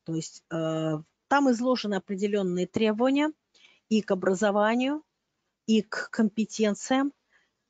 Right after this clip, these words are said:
и изложены очень подробно все трудовые функции, то есть что должен делать,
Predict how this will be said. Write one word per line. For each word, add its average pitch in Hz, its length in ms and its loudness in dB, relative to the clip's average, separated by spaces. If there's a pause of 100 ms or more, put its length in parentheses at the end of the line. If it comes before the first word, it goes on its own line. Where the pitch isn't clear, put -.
(140)
и 285 320 4 (180)
изложены 247 800 0 (680)
очень 214 280 0
подробно 220 680 0
все 269 420 -2 (100)
трудовые 202 560 0
функции, 220 720 -4
то - 140 -6
есть 175 120 -6
что - 200 -6
должен 175 380 -2
делать, 170 400 -2